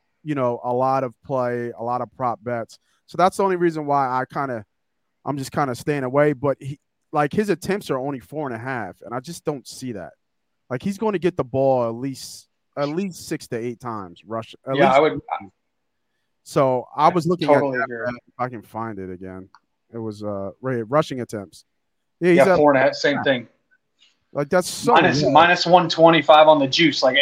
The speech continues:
Speaker 2: you know, they're there. It's not like we're the only ones seeing that we think Gainwell has a, you know, scheme advantage in this kinda run game.
Speaker 1: Yeah, so it's just, you know, I just, I think that's just,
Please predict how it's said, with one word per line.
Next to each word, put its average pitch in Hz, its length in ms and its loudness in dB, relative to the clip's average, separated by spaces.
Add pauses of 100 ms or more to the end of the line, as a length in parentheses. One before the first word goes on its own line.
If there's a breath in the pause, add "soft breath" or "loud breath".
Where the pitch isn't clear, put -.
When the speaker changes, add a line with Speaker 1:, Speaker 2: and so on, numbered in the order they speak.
(140)
Speaker 2:
you 190 140 0
know, 131 280 2 (120)
they're 180 220 4
there. 156 320 8 (100)
It's - 160 -8
not 180 180 6
like 156 140 6
we're 151 140 4
the 143 100 2
only 147 220 4
ones 135 300 2
seeing 139 260 0
that 131 120 -4
we 131 120 -4
think 139 180 0
Gainwell 139 420 4
has 135 200 4
a, 120 260 -6
you 131 100 -4
know, 113 280 -6
scheme 156 400 0
advantage 127 520 0
in 131 120 -4
this 123 160 -8
kinda 127 240 -2
run 127 260 -4
game. 120 260 -6 (360)
Speaker 1:
Yeah, 147 440 0
so 127 420 -2
it's 160 180 -6
just, 175 320 -6 (720)
you - 40 -8
know, 160 320 2
I 175 140 0
just, 170 220 -10
I 139 100 -2
think 180 240 -6
that's 156 260 -2
just, - 360 -10